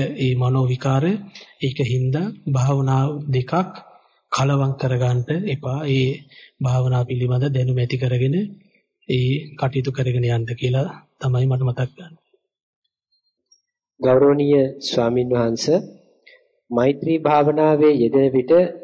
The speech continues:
Speaker 2: ශරීරය කසන්නට ගන්නවා. ඒ මොහොතේ ශරීරයේ වේදනාවක් හටගත් විට, අ,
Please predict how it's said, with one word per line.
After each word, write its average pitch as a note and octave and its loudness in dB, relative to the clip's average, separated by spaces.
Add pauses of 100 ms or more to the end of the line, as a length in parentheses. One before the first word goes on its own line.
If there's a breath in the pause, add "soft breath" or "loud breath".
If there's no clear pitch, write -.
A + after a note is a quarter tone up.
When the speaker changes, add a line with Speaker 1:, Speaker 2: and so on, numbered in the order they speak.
Speaker 2:
ශරීරය C#3 2 (840 loud breath)
කසන්නට D3+ 0 (680)
ගන්නවා. B2 0 (640 soft breath)
ඒ C3+ 4
මොහොතේ D#3+ 2
ශරීරයේ D3 4
වේදනාවක් D3 2
හටගත් C3+ 0 (760)
විට, C#3 -6 (760 loud breath)
අ, B2+ 0